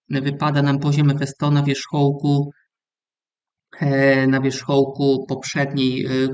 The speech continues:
poprzedniej korekty, tej bardziej lokalnej. Natomiast nie będę jeszcze tego tutaj odhaczał jako kluczowej strefy podażowej z uwagi na to, że, n-, no, jest to, e, poziom bardzo jeszcze odległy, więc myślę, że z biegiem tygodnia, jeżeli będą wzrosty, to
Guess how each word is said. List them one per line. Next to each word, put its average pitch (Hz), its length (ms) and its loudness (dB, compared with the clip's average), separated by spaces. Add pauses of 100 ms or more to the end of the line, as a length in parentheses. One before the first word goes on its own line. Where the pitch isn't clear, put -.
poprzedniej 143 360 -2
korekty, 143 380 -2
tej 139 160 -4
bardziej 143 300 0
lokalnej. 165 440 0
Natomiast 147 420 0
nie 151 80 0
będę 156 220 2
jeszcze - 220 -2
tego 151 360 -2 (360)
tutaj 147 200 -4
odhaczał 147 440 -2
jako 143 200 0
kluczowej 151 460 -2
strefy 147 300 -4
podażowej 143 540 -2
z 147 60 -4
uwagi 147 300 0
na 147 120 4
to, 143 140 0
że, 143 280 -2 (760)
n-, 139 400 0
no, 160 180 0
jest 170 340 -4
to, 151 400 0 (100)
e, 143 220 -4 (400)
poziom 147 420 2
bardzo 143 360 0
jeszcze 139 300 -2
odległy, 135 560 -2
więc 135 440 -4
myślę, 131 280 -4
że 135 80 -6
z 147 100 -8
biegiem 139 300 0
tygodnia, 139 420 -2
jeżeli 123 260 -4
będą 131 280 -2
wzrosty, 135 480 -4
to 127 60 -10